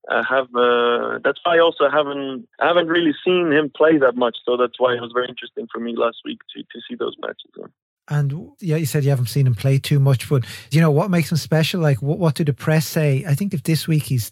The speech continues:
Speaker 2: about two eighty in the world. For an eighteen-year-old, he's moving quickly up the rankings.
Speaker 1: Yeah,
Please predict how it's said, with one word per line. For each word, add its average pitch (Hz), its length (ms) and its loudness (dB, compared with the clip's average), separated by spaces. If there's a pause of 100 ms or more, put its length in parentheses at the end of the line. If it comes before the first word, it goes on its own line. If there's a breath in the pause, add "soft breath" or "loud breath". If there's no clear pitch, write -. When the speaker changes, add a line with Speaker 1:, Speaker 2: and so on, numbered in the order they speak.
Speaker 2:
about 143 240 2
two 175 300 2
eighty 175 320 2
in 175 100 2
the 175 100 0
world. 185 380 0
For 165 100 0
an 151 100 2
eighteen-year-old, 139 960 2
he's 131 340 0
moving 160 560 0
quickly 151 500 0
up 127 140 0
the 135 80 -2
rankings. 131 680 2 (220)
Speaker 1:
Yeah, 202 280 4